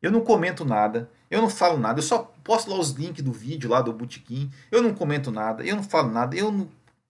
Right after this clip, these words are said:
véi, porque eu não tenho a menor paciência, ma-, mas a menor paciência pro Twitter. Porque, porque, sabe, é, é, é, é, além dessa coisa do politicamente correto,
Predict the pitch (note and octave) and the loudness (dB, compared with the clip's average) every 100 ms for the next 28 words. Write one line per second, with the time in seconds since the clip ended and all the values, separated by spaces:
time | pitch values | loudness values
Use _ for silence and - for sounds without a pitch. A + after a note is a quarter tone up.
0 | _ D#3+ F#3 C3 A2 - G3 E3 C3+ F#3+ | _ 0 4 4 0 -6 -6 -6 -6 -2
1 | F#3 F3+ F3+ E3 C#3+ C#3+ E3 E3 - A#2 | -2 -2 -4 0 0 2 4 2 0 -6
2 | - F#2+ G2 - - A#2+ C3+ A2 D#3+ D3+ | -6 -8 -12 -14 -14 -6 -4 -2 -4 0
3 | E3+ E3+ F3 D#3 D3 D3+ D#3+ C#3+ A#2+ - | 0 0 -6 -4 -2 2 2 2 -2 -6
4 | A2 - - - G#2 G2+ _ _ _ _ | -8 -14 -18 -20 -18 -18 _ _ _ _
5 | _ _ _ _ _ C#3 C#3 C3+ F#3 F#3 | _ _ _ _ _ -2 -2 0 0 2
6 | D#3 - - D#3+ D#3 F3+ D3+ F#3 E3 C3+ | -2 -10 -6 -4 -2 -4 0 2 2 0
7 | C3 - C3+ C#3 C3+ C3+ B2 B2 A#2+ A#2+ | -6 -6 -4 -2 -6 -4 -4 0 2 2
8 | C#3 G3 G3 C3 C3 A#2+ C3 C3+ C3+ - | 2 2 -2 -6 -6 -6 -6 -6 -4 -2
9 | A#2+ A#2 - G2 C3 C3+ C#3 - | -4 -4 -10 -14 -2 2 2 -2